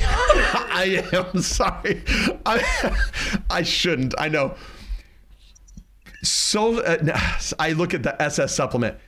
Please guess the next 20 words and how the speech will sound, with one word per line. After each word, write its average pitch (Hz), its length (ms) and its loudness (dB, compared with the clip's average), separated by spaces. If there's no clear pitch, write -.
the, 131 320 0
a-, 135 260 0
and 139 160 0
it 139 160 -2
isn't 165 300 0
Social - 280 -2
Security 107 340 0
supplement, 120 480 0
but 131 120 0
it's 123 120 -4
the 131 240 0
special 135 440 0
retirement 147 520 0
supplement. 131 460 0
You 151 220 4
don't 170 440 0
get 208 240 2
it - 200 -4
anyways 131 720 2
because 175 760 0